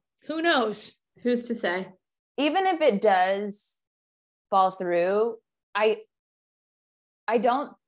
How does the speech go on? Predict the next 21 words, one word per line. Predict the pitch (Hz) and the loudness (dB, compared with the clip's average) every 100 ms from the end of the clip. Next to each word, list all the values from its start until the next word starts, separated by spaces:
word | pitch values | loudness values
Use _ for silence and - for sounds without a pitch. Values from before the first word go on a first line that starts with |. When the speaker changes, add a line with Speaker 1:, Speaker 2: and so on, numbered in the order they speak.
| _ | _
Speaker 3:
I | 214 | -4
mean, | 240 226 | -2 -2
it | 220 220 | -4 -4
maybe, | 220 226 254 262 | -2 -2 -2 -2
like, | 208 156 | -4 -8
crushes | _ 180 202 202 | _ -10 -8 -6
a | 180 | -4
little | 165 180 180 | -4 -4 -4
morale | 170 156 147 165 185 240 254 - _ | -4 -4 -2 -2 -2 -4 -12 -20 _
and, | 180 170 | -10 -8
like, | 147 120 _ _ _ | -10 -12 _ _ _
positive | - 165 170 170 156 | -4 -2 -2 -4 -6
vibes. | 147 151 196 202 | -6 -4 -6 -6
I | 202 | -4
don't | 269 269 - | -4 -6 -6
think | 269 | -4
it | 240 185 | -4 -6
really | 208 190 185 - _ - - | -4 -4 -4 -10 _ -20 -10
hurts | 202 202 - _ - - - | -6 -6 -8 _ -20 -12 -8
the | 175 | -6
Mets | 170 160 160 - - - - | -4 -4 -4 -10 -20 -20 -20